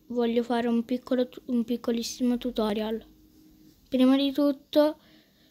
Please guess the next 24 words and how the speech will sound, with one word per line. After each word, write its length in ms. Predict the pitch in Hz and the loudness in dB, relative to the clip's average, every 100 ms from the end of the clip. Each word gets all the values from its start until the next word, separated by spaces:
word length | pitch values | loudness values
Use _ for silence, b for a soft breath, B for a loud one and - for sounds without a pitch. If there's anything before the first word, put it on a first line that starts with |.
| b b b _ _ | b b b _ _
dobbiamo 1040 | 247 247 240 247 240 247 240 233 240 - | 2 2 4 2 2 2 2 2 0 -4
andare 1000 | 233 233 233 240 247 247 262 269 277 - - | -4 0 2 2 2 2 2 2 0 -2 -12
su 320 | - - 233 | -14 -2 -2
Freehand. 680 | 226 233 214 214 214 208 208 - _ _ _ _ - | 0 -4 -4 -4 -2 -4 -6 -12 _ _ _ _ -8
Se 120 | 226 | -2
avete 360 | 220 233 240 233 | 0 0 0 -2
un 100 | 226 | 0
amico 440 | 226 226 220 220 | 0 0 0 -4
su 220 | - 214 | -4 -2
Roblox 720 | 214 208 208 214 214 - - 294 b b b _ | 0 0 0 -2 -4 -6 -10 -10 b b b _
e 180 | 202 202 | -2 0
la 140 | 220 | -2
sua 220 | 220 208 | -2 -2
do-, 200 | 208 202 | -2 -2
e 140 | - 208 | -4 -6
il 60 | |
suo 140 | - 214 | -4 -4
Adopt 360 | 214 208 - | -2 -4 0
Me, 180 | 262 302 - _ B B B B B B _ | 2 2 -2 _ B B B B B B _
voi 420 | 247 269 294 311 - | 2 6 8 6 2
vi 180 | 254 | -2
teletrasportate 1160 | 262 254 247 254 - 247 - 220 214 247 285 - _ _ _ _ _ _ _ _ _ _ | 0 0 0 -2 -4 -8 -6 -6 -4 -2 -2 -6 _ _ _ _ _ _ _ _ _ _
e 200 | - 262 | 6 6
se 640 | - - 277 269 262 254 | 6 0 4 6 6 2